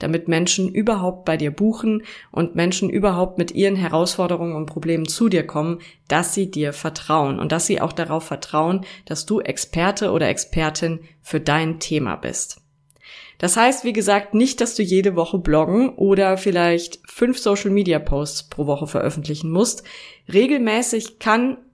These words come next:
im Prinzip schon heißen, dass du einen Blogartikel pro Monat veröffentlichst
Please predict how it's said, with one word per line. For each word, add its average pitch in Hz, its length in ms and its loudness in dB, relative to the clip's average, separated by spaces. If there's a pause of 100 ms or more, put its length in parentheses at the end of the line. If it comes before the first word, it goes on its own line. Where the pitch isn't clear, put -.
(100)
im 196 140 0
Prinzip 196 400 0
schon 185 300 0
heißen, 175 480 0 (320)
dass 190 260 0
du 208 480 0
einen 208 360 2
Blogartikel 190 580 0
pro 180 180 0
Monat 185 340 4
veröffentlichst - 880 -6